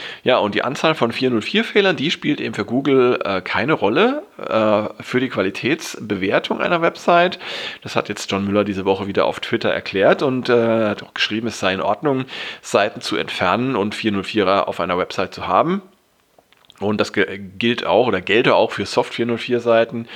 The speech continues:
Ähm, und diese würden eben so behandelt, als ob tatsächlich der Status vier null vier übermittelt würde. Ähm, ja, und, äh,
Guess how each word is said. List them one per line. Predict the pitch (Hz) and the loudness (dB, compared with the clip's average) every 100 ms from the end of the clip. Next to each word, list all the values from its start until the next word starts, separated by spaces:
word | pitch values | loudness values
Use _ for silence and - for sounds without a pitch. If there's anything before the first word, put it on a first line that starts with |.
| - - - - | -14 -12 -14 -2
Ähm, | 104 104 101 104 101 90 | 2 4 2 0 -2 -2
und | 90 98 101 | -2 -2 -4
diese | 104 104 | -4 0
würden | 101 98 95 | 2 2 0
eben | - 98 | -4 0
so | 104 | 0
behandelt, | 98 98 98 104 - | 2 0 0 0 0
als | 104 - | -2 -6
ob | - | -6
tatsächlich | - 92 92 101 101 | -4 -4 -4 -4 -2
der | 98 | -2
Status | - 92 - 95 - | 0 0 0 -4 -6
vier | - - 101 | -8 -2 0
null | 101 98 | 2 -2
vier | - - 98 101 101 - - - - - | -4 -2 0 0 -2 -10 -10 -12 -14 -10
übermittelt | 107 104 104 101 107 104 101 113 95 - | -2 2 4 4 2 0 0 -2 -4 -6
würde. | - 98 92 87 85 95 - - | -10 -6 0 0 0 -4 -10 -12
Ähm, | 85 92 95 101 101 101 101 101 - _ - | -2 2 2 2 0 -2 -4 -6 -10 _ 0
ja, | 104 82 | 2 2
und, | 104 98 - | -2 -6 0
äh, | 113 107 101 | 4 4 4